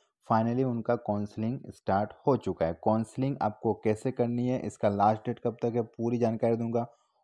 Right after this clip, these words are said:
ऑफिशियल वेबसाइट में ले जाके इसका पूरा का पूरा नोटिस मैं आपको दिखा देता हूँ, तो वीडियो को शुरू से अंत तक देखिए। चलिए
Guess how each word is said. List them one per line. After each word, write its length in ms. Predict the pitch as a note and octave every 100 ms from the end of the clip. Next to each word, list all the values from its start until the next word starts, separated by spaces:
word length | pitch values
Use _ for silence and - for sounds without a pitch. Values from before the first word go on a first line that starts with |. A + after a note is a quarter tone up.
| -
ऑफिशियल 440 | G#2 - A#2 C#3 B2+
वेबसाइट 360 | G#2 - A#2
में 120 | A#2+
ले 100 | A#2+
जाके 360 | A#2 A2 A#2 A2+
इसका 320 | A2 - B2+
पूरा 420 | A2+ - A2 A#2
का 100 | A#2
पूरा 240 | A2+ - A#2
नोटिस 420 | A2 G#2 A#2+ -
मैं 100 | A2+
आपको 220 | G2+ A2
दिखा 260 | G2+ - G#2
देता 200 | G2+ A2
हूँ, 200 | C#3 - _ _ _ -
तो 80 | G#2
वीडियो 240 | G#2 A2+
को 60 | A#2+
शुरू 220 | - A#2
से 140 | -
अंत 180 | G#2 G2
तक 60 | F#2+
देखिए। 280 | F2 F2+ F2+
चलिए 260 | A2+ A#2